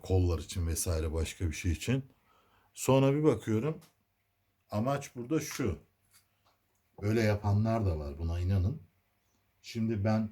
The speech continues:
kolu veriyorum, diyorum ki bir hafta içerisinde deneyin, herhangi bir sorun olursa getirin kolu diyorum. Bu arada da buraya lehim atıyorum dikkat ediyorsanız. Evet, görülüyor herhalde havyanın ucu.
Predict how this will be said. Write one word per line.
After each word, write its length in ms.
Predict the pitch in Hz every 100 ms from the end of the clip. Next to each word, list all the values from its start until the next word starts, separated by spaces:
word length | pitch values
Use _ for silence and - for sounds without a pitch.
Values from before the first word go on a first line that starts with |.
| -
kolu 280 | - 110 117
veriyorum, 420 | 117 113 110 120
diyorum 260 | 120 123 104
ki 180 | 92
bir 120 | 107 107
hafta 320 | 107 - 107
içerisinde 640 | 98 98 95 - 101 95
deneyin, 360 | 107 104 110 135
herhangi 380 | 95 98 95 95
bir 60 |
sorun 280 | - - 92
olursa 360 | 92 87 - 147
getirin 460 | 104 92 - 92
kolu 280 | 82 71 69
diyorum. 340 | 71 85 139 - _ _ _ _ -
Bu 120 | 92
arada 220 | 92 95
da 120 | 95
buraya 200 | 90 92
lehim 420 | 87 85 92 95 - -
atıyorum 540 | - - 76 73 71 -
dikkat 220 | _ 76
ediyorsanız. 640 | 71 71 - 95 120 - - _ _ _ _ _ _ _ _ - _ _ _ _ _ -
Evet, 280 | 92 85 -
görülüyor 560 | 90 87 85 82 76 73
herhalde 300 | 73 76 110
havyanın 600 | 87 82 82 78 78 73
ucu. 280 | 78 -